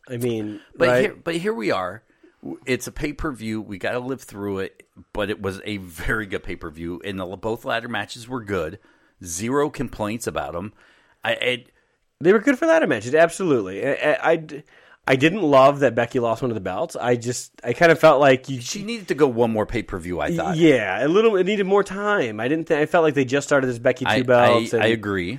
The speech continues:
Speaker 1: it's really, the, this is the first show after Mania, right?
Speaker 2: No, I think it,
Speaker 1: Oh,
Speaker 2: no, 'cause,
Speaker 1: really?
Speaker 2: 'cause Mania was in s-,
Speaker 1: March?
Speaker 2: April?
Speaker 1: April?
Speaker 2: It was in
Speaker 1: April?
Speaker 2: April.
Speaker 1: April? This is May.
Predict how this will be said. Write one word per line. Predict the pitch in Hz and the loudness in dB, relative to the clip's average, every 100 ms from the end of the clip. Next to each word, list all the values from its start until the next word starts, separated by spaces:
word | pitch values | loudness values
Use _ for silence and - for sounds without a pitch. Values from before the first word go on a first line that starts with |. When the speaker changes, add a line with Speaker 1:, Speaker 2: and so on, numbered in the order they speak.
| - | -12
Speaker 1:
it's | - | -14
really, | 147 190 226 | -2 0 2
the, | 160 147 | 2 2
this | 156 202 | 0 -4
is | |
the | 202 | -6
first | - 175 | -2 0
show | 156 | 2
after | 139 - | 2 0
Mania, | 127 160 82 | -4 -2 -6
right? | 73 98 196 - _ - | -12 -12 -12 -14 _ -8
Speaker 2:
No, | 113 113 123 123 127 127 131 123 131 165 320 330 | -4 -2 -2 -2 -4 -4 -4 -4 -4 -2 -2 -2
I | 247 | -4
think | - - | -8 -12
it, | 190 | -12
Speaker 1:
Oh, | 113 135 | -10 -6
Speaker 2:
no, | 127 87 76 | -4 -4 -8
'cause, | 87 | -4
Speaker 1:
really? | 131 180 190 _ _ | -2 -2 -6 _ _
Speaker 2:
'cause | - 165 | -14 -10
Mania | 185 208 220 190 | -8 -6 -4 -4
was | 151 110 | -6 -6
in | 107 - - | -10 -12 -16
s-, | - - _ | -12 -12 _
Speaker 1:
March? | 107 104 104 | -16 -10 -4
Speaker 2:
April? | 131 175 226 233 - - - - | -2 0 0 -4 -18 -20 -18 -10
Speaker 1:
April? | 113 151 175 185 - | -6 -4 -2 -4 -4
Speaker 2:
It | 120 | -4
was | 127 | -2
in | 175 | -4
Speaker 1:
April? | 120 | -4
Speaker 2:
April. | 131 135 | -6 -4
Speaker 1:
April? | 156 165 | -2 -2
This | 156 | -4
is | 214 | -6
May. | 247 294 85 | -4 -4 -6